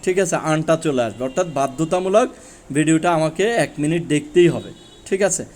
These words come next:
তাহলে এখানে আর্নটা হবে। অর্থাৎ এই ক্ষেত্রে যারা ওয়ার্কার আছে তাদের সুবিধা হচ্ছে যে তারা ভিডিওটা প্লে করে বে-, ফেলে রাখলো, আহ, নির্দিষ্ট টাইম শেষ হলে তারা ইং-, আহ, আহ, আহ, next and earn-এর মধ্যে ক্লিক করে দ্বিতীয় ভিডিওটা কিন্তু চলে আসবে। এক্ষেত্রে তাদের স্ক্রিনশট বা কোনো কিছু জমা দিতে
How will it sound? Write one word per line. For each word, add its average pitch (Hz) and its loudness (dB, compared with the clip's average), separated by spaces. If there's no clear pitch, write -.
তাহলে 190 2
এখানে 156 0
আর্নটা 135 -2
হবে। 101 -4
অর্থাৎ 180 0
এই 185 2
ক্ষেত্রে 214 0
যারা 156 4
ওয়ার্কার 160 2
আছে 180 0
তাদের 156 0
সুবিধা 170 -2
হচ্ছে 175 -2
যে 220 -2
তারা 151 0
ভিডিওটা 147 -2
প্লে 151 -2
করে 165 -2
বে-, 151 -4
ফেলে 160 0
রাখলো, 180 0
আহ, - -4
নির্দিষ্ট 165 -2
টাইম 180 0
শেষ 185 -2
হলে 220 0
তারা 160 2
ইং-, 156 -2
আহ, 143 0
আহ, 139 -4
আহ, 135 -2
next 170 0
and 175 0
earn-এর 160 0
মধ্যে 165 -2
ক্লিক 170 -2
করে 202 0
দ্বিতীয় 175 4
ভিডিওটা 156 2
কিন্তু 151 -4
চলে 160 0
আসবে। 131 -2
এক্ষেত্রে 170 -4
তাদের 156 -2
স্ক্রিনশট 151 -6
বা 151 -2
কোনো 139 -8
কিছু 135 -10
জমা 127 -2
দিতে 131 0